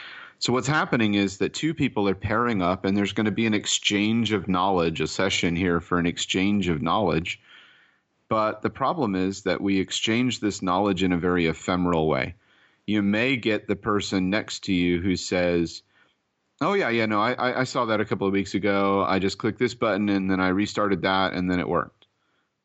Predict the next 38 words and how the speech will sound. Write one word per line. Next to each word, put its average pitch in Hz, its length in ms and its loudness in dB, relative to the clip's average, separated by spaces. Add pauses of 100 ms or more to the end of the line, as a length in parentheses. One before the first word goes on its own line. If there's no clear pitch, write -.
(240)
And 95 180 2
then 107 120 2
the 101 100 0
person 101 640 0
does 92 280 2
the 87 140 0
same 98 280 2
thing 101 280 0
that 92 160 2
you 95 160 0
just 104 200 -2
said, 87 360 0 (580)
and 85 640 0 (220)
now 85 240 2
all 92 80 2
of 87 80 -2
a 87 40 0
sudden 87 240 0
it - 80 -2
works. - 440 -4 (440)
Nobody 127 340 0
has 117 200 0
any 123 240 2
idea 104 400 2
why 87 300 0
that 101 180 0
worked. 90 460 -2 (580)
And 113 320 0
more 117 300 0
importantly 104 580 0
than 87 200 -2
that, 82 280 0 (240)
there's 123 380 -2
no 131 160 0
preservation 120 960 0
of 92 140 0
that 92 220 -2
conversation. 92 1000 -2